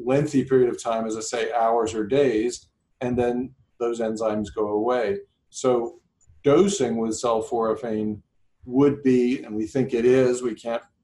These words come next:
prove this to you chapter and verse yet, but, um, dosing with something like sulforaphane is,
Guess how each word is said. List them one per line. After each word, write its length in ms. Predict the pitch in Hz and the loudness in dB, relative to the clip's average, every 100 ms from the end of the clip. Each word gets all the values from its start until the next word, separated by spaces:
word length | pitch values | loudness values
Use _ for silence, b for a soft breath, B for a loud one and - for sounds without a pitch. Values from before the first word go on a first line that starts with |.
| _ - | _ -2
prove 280 | 143 131 | 2 2
this 200 | 113 107 | 0 -6
to 120 | - 113 | -6 -4
you 180 | 113 | -4
chapter 420 | 107 113 107 - 104 | -6 -4 -4 -4 -8
and 140 | 104 | -6
verse 380 | 107 107 107 - | -4 -4 -6 -6
yet, 260 | 101 117 - _ | -4 -4 -8 _
but, 180 | 110 104 120 | -6 -6 -6
um, 280 | 110 104 98 _ _ _ _ _ - - | -6 -6 -10 _ _ _ _ _ -16 2
dosing 380 | 139 143 143 | 4 4 2
with 100 | 127 | 0
something 260 | - 127 117 | 0 -2 0
like 200 | 110 110 | -2 -4
sulforaphane 1000 | - 117 107 156 170 156 113 107 104 101 _ _ _ _ _ _ _ | -4 -6 -6 -2 -2 -2 -4 -6 -6 -10 _ _ _ _ _ _ _
is, 480 | 127 123 120 - _ | 4 4 2 -10 _